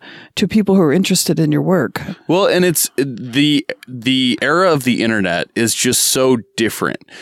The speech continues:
Speaker 1: Yes.
Speaker 2: I mean, like, when you were growing up, you, you never had this massive information sharing network that encompassed
Speaker 1: No.
Speaker 2: the whole world and where anybody could look up
Speaker 1: <laughs>
Speaker 2: anything about you.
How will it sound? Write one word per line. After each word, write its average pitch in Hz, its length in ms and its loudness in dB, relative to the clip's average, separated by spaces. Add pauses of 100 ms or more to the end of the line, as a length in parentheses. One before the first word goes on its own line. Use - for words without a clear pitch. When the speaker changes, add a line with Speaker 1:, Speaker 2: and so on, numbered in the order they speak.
(100)
Speaker 1:
Yes. 160 160 -2
Speaker 2:
I 113 40 -2
mean, 120 340 0
like, 117 300 -2
when 123 220 2
you 160 180 2
were 202 140 2
growing 170 340 2
up, 110 260 0 (120)
you, 131 240 2
you 107 400 -2
never 160 200 2
had 160 300 0
this 135 200 0
massive 113 520 -2
information 110 600 -2
sharing 101 420 0
network 98 640 -2
that 104 240 -2
encompassed 113 560 -2
Speaker 1:
No. 113 80 0
Speaker 2:
the 160 60 0
whole 139 280 2
world 107 420 2
and 107 100 0
where 107 160 -2
anybody 131 400 0
could 123 140 -4
look 127 160 -2
up 113 120 0
Speaker 1:
<laughs> - 20 -2
Speaker 2:
anything 120 380 0
about 107 360 -2
you. 73 200 -2